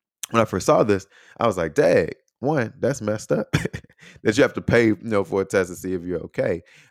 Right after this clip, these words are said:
I mean, I understood it in the grand scheme of, you know, insurance and all that, but I was like, "Well, I have insurance.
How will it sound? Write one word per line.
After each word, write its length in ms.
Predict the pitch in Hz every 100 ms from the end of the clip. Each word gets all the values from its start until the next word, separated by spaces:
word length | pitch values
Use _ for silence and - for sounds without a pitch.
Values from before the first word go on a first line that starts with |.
| -
I 20 |
mean, 140 | 117 -
I 140 | 104 -
understood 520 | 120 127 120 - 92
it 100 | 101
in 120 | 82 85
the 60 |
grand 340 | 80 85 87 85
scheme 360 | - 85 85
of, 340 | - 78 76 71
you 80 | 80
know, 120 | 64
insurance 400 | - - 90 90
and 80 | 101
all 120 | 98
that, 200 | 98 98
but 120 | 85
I 60 | 98
was 180 | 104 92
like, 300 | 85 - - _ _ _ _
"Well, 160 | 87 85
I 100 | 78
have 280 | 98 151
insurance. 600 | 139 - - - _ -